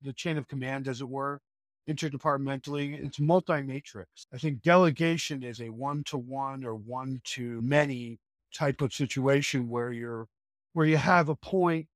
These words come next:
an ultimate point of responsibility, myself, and then, uh, the down delegation or delegations that occur, essentially they'll all point back to myself, whereas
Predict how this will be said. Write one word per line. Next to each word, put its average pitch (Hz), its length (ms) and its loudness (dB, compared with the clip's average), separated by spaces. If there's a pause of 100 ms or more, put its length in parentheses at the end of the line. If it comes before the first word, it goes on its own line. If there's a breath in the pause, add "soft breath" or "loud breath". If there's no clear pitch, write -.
an 151 100 4
ultimate 147 400 2
point 151 300 0
of 127 80 0
responsibility, 123 840 -6
myself, 113 720 -10 (300)
and 127 180 -8
then, 120 220 -6 (680)
uh, 120 320 -2
the 117 120 -10
down 135 260 -2 (340)
delegation 127 1000 2
or 113 120 -10
delegations 117 1040 0
that 110 260 -10
occur, 139 640 6 (680)
essentially 170 480 4
they'll 139 140 4
all 135 140 0
point 123 280 -6
back 117 220 -8 (200)
to 117 100 -16
myself, 113 560 4
whereas 131 460 -6